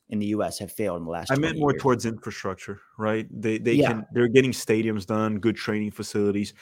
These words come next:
Speaker 2: because they're able to kinda, like, monopolize the, the, the first division and get these guys to put three hundred million dollars in.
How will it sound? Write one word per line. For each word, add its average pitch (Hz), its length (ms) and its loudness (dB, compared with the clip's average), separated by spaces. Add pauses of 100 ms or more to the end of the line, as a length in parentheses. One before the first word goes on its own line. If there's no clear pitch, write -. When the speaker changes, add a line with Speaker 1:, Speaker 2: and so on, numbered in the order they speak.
(220)
Speaker 2:
because 120 460 2
they're 120 200 2
able 110 280 2
to 107 300 2
kinda, 110 220 -2
like, 107 180 -2
monopolize 104 840 2
the, 104 220 -2
the, 104 260 -2
the 104 140 -4
first - 320 -4
division 107 460 -2
and 101 180 -4
get 107 300 0
these 104 200 -4
guys 107 320 2
to - 80 -20
put - 200 -12
three 110 140 -2
hundred 104 240 -2
million 101 220 -2
dollars 98 440 2
in. 92 160 -6